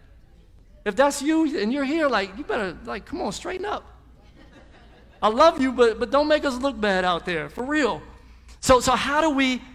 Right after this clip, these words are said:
how do we become more biblically informed? Again, simple steps. Read God's word. Study it. Memorize it. God will bring it back to your memory when you're going through stuff, when you're engaging with someone, when someone's going through something, God will give you a word for them sometimes.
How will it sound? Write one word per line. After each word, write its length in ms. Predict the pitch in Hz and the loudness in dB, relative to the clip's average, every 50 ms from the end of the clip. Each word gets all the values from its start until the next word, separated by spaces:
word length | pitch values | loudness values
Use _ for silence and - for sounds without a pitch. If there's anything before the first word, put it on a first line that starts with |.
| - - - - - - - - - | -20 -20 -20 -20 -20 -20 -20 -20 -4
how 140 | - 294 311 | 0 2 4
do 60 | 320 | 4
we 100 | 311 277 | 2 2
become 260 | 302 247 - 262 240 | 0 0 2 2 4
more 160 | 214 214 208 | 4 4 4
biblically 400 | 196 165 202 175 180 - 185 180 | 4 2 0 0 0 -4 -4 -4
informed? 480 | 175 170 - - 180 156 135 131 139 143 - - - - | -4 -4 -4 -6 -6 -6 -6 -8 -12 -16 -18 -16 -8 -6
Again, 440 | 190 185 190 196 170 151 143 131 117 - - - - - _ - - - | -4 -2 -2 -2 -2 -4 -6 -8 -12 -16 -20 -20 -20 -20 _ -20 -20 -14
simple 320 | - - - 214 208 208 | -8 -4 -4 -4 -4 -6
steps. 500 | 185 - - 185 156 135 - - - - - - - - - - - - | -8 -6 -6 -6 -8 -8 -8 -12 -12 -12 -14 -18 -20 -20 -20 -20 -18 -12
Read 200 | 185 208 214 165 | -10 -10 -8 -6
God's 320 | 190 180 165 160 147 147 | -6 -4 -4 -6 -8 -8
word. 300 | 151 147 143 131 127 127 - - - - - - - | -8 -8 -8 -8 -12 -16 -20 -20 -20 -20 -20 -20 -14
Study 560 | - - - - 202 190 190 180 185 185 180 | -10 -10 -4 -2 -2 -2 0 -2 -2 -2 -4
it. 60 | 180 180 - - - - - - - | -4 -6 -12 -20 -20 -20 -20 -14 -10
Memorize 580 | 156 175 185 190 180 175 175 170 175 175 151 170 | -6 -6 -4 -4 -2 -2 -2 -2 -2 -2 -4 -6
it. 120 | 175 170 | -6 -6
God 200 | 170 165 165 175 | -4 -4 -4 -4
will 40 | 175 | -4
bring 220 | 165 180 180 175 | -6 -6 -6 -6
it 80 | 170 165 | -6 -6
back 180 | 180 175 165 - | -6 -6 -6 -6
to 140 | - 165 | -8 -8
your 40 | 160 | -6
memory 360 | 156 160 175 180 165 175 170 | -6 -4 -4 -4 -4 -4 -4
when 160 | 165 160 160 156 | -4 -4 -4 -6
you're 100 | 151 147 | -6 -6
going 240 | 156 175 180 175 | -6 -6 -6 -6
through 140 | 170 175 170 | -6 -8 -10
stuff, 320 | - - - 175 165 156 160 | -10 -6 -4 -6 -6 -6 -6
when 100 | 156 147 | -8 -8
you're 140 | 143 139 - - - - - | -8 -10 -12 -16 -18 -12 -10
engaging 480 | 160 156 139 180 180 185 185 160 185 175 | -10 -8 -4 -4 -4 -2 -2 -2 -4 -4
with 80 | 180 | -4
someone, 360 | - - 190 185 185 180 175 165 | -4 -4 -4 -4 -4 -4 -4 -6
when 120 | 156 - | -6 -6
someone's 280 | - 190 185 170 156 147 | -6 -6 -6 -6 -6 -6
going 240 | - 185 196 190 | -6 -4 -4 -4
through 120 | 170 185 185 | -4 -6 -6
something, 320 | - - 190 170 170 165 | -6 -4 -4 -4 -6 -6
God 160 | - 175 175 | -6 -6 -6
will 80 | 180 165 | -6 -6
give 120 | 156 170 | -8 -8
you 140 | 147 160 147 | -8 -8 -8
a 40 | 139 | -8
word 300 | 139 143 190 208 202 190 | -8 -8 -6 -6 -6 -6
for 120 | - 202 | -6 -8
them 120 | 185 185 185 | -6 -6 -6
sometimes. 380 | - - 180 170 - 180 170 | -6 -6 -6 -4 -4 -4 -4